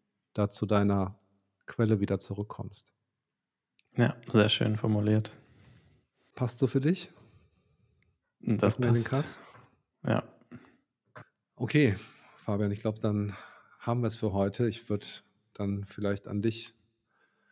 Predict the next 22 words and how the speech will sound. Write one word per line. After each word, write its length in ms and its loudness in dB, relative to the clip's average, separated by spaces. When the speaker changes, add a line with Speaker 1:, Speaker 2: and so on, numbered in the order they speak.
Speaker 1:
das 140 -8
letzte 360 0
Wort 180 4
übergeben 680 2
und, 440 -4
ja, 160 -2
vielleicht 240 -8
magst 260 -6
du 40 -10
noch 180 -4
'n 180 -8
Weihnachtsgruß 640 -2
oder 420 -4
was 140 -10
Ähnliches 600 -10
formulieren, 600 2
ja? 180 0
Speaker 2:
Ja. 420 2
Ich 180 -2
wünsche 240 2
euch 140 2
natürlich 760 -4